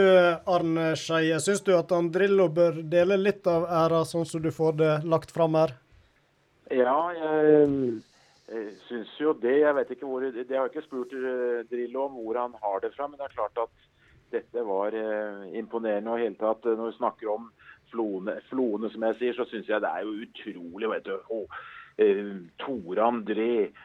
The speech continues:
Speaker 2: og Jostein over femti landskamper, Håvard Gullklokka, så jeg, jeg tar sikkert feil nå, men jeg mener at det er i hvert fall fire Flo, eh, fra familien Flo, som, eh, i tillegg til disse, som har spilt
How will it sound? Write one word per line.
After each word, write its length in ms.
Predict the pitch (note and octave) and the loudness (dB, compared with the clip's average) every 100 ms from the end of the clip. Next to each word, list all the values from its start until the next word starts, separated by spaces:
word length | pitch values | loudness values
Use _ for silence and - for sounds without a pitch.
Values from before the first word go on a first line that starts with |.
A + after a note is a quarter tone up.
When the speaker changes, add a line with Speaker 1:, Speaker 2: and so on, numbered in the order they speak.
| _ | _
Speaker 2:
og 120 | F#2+ G#2 | -6 -4
Jostein 560 | A#2 - - A2+ A2+ A2 | -4 -8 -2 0 0 -4
over 280 | F2+ G#2+ C3 - | -6 -6 -8 -14
femti 540 | - G#2 F#2 F#2 - A#2 | -8 -8 -8 -12 -4 0
landskamper, 840 | A2 F#2+ - - A2 A2 - C3+ A2 - - _ | 0 -2 -10 -4 -4 -4 0 0 0 -8 -20 _
Håvard 560 | B2 A2+ F2+ G#2 A#2+ A#2+ - A2 | 4 4 0 0 -2 -2 -10 -8
Gullklokka, 720 | B2+ B2 G2 - B2+ - C3+ C3 | -6 -6 -8 -4 -4 -2 -2 -2
så 140 | B2 A#2 - - - | -8 -12 -20 -20 -8
jeg, 160 | D#2+ G#2+ | -2 -2
jeg 220 | - G#2 | -2 -2
tar 160 | A#2+ | -2
sikkert 320 | A#2+ A2 B2+ - | -2 -4 -8 -6
feil 260 | A2 F#2+ G#2 | -4 -4 -4
nå, 60 | A#2+ | -6
men 80 | |
jeg 160 | A#2+ B2 | -4 -4
mener 240 | A#2+ F#2+ | -4 -2
at 160 | G2 G#2+ | -4 -4
det 80 | A#2 | -2
er 160 | A#2 | -2
i 80 | A2+ | -2
hvert 280 | G#2+ G2 - | -8 -10 -10
fall 180 | B2 C3 - - | -12 -12 -14 -18
fire 560 | D#3 C3 E2+ F#2 C3 - - - _ _ | -16 -14 -8 -4 -4 -6 -18 -20 _ _
Flo, 420 | C3+ C#3+ C3+ A2 | -12 -6 -4 -4
eh, 640 | G#2 A2+ A2+ A2+ A2 A2 G#2 | 0 4 4 2 -2 -6 -14
fra 280 | - A2 A2+ | -6 -4 -2
familien 680 | A#2+ A#2 A#2 G2 A2 A#2+ A#2 | -2 -4 -4 -6 -6 -6 -12
Flo, 220 | A#2 G2+ A#2 C3 - - _ F#2+ - | -14 -14 -14 -18 -18 -20 _ -20 -4
som, 340 | G#2+ A2 A#2 | -2 -2 -4
eh, 380 | A#2 A2+ A2 A2 | 0 2 0 -2
i 100 | G2 | -4
tillegg 280 | A#2+ C3+ G#2+ | -4 -4 -6
til 100 | B2 | -4
disse, 320 | B2 A#2 - | -4 -4 -10
som 120 | A#2+ A#2 | -8 -8
har 100 | B2 | -8
spilt 600 | - G2 A2+ B2 _ | -10 -12 -12 -14 _